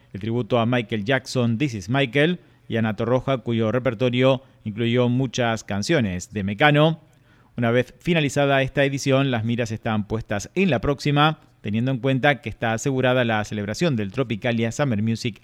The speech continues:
hasta dos mil veintinueve. Díaz afirma que incluso en los últimos dos o tres meses vienen realizando gestiones para conformar el cartel del año próximo, que espera sea al nivel que se merece la gente de la costa y de todas partes de España que acuden.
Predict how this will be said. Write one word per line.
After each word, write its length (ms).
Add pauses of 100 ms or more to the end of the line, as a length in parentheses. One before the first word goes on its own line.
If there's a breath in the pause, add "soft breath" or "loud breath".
hasta 300
dos 140
mil 220
veintinueve. 800 (680 soft breath)
Díaz 420
afirma 460
que 120
incluso 340
en 60
los 120
últimos 500
dos 180
o 40
tres 180
meses 440 (400 soft breath)
vienen 260
realizando 460
gestiones 540
para 300
conformar 460
el 120
cartel 420
del 120
año 200
próximo, 640 (420 soft breath)
que 100
espera 340
sea 480
al 180
nivel 260
que 100
se 100
merece 400
la 100
gente 300
de 80
la 120
costa 520
y 80
de 100
todas 400
partes 500
de 100
España 520
que 100
acuden. 540